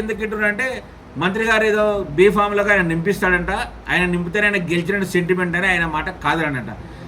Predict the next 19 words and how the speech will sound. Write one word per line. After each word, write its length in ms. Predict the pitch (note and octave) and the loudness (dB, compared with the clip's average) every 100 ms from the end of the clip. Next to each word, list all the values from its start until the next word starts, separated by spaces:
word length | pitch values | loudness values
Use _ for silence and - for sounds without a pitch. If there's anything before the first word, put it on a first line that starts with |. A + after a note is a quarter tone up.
| - | -4
అరే, 140 | G3+ B3 G3+ - - | 0 0 -2 -8 -2
మీ, 80 | A#3+ A#3+ | 0 0
మీ 60 | G3 E3 | 0 0
పబ్లిక్ 300 | E3 A#3 B3+ | 0 -2 0
ఓటేస్తే 300 | C4 B3 B3 A3+ G#3 | 2 2 2 2 2
గెలిచిండ్రా, 360 | F#3+ E3+ G3 C4+ | 2 2 2 2
లేకుంటే 240 | B3+ B3 C4 G3 | 0 0 -2 -2
బీ 80 | A3+ | 0
ఫామ్ 180 | B3 A3+ | 2 2
నింపితే 220 | G#3 F3+ F3+ | 2 2 2
గెలిచిండా? 320 | F3 D#3+ D#3 D3+ | 2 0 -2 -2
మరి 120 | C3+ B2 - - - - - - - - - - - | -4 -8 -14 -18 -18 -18 -20 -20 -20 -18 -18 -12 -2
ఎందుకు 240 | G3+ C4+ C#4+ C4+ B3+ | 0 2 2 0 2
ఇవన్నీ? 320 | A#3+ A#3+ B3 A#3+ - - - - | 2 4 2 -2 -6 -16 -12 -2
పబ్లిక్ 340 | F#3+ B3+ A#3 C#4 B3+ A3+ | 0 0 0 0 6 6
ఓటేసిన 320 | C#4 G3+ B3 A3+ | 6 0 2 2
పబ్లిక్ 260 | A#3 B3+ A#3+ | 2 -2 0
మరి 140 | A#3+ | 2
మీరు 100 | A3 | 2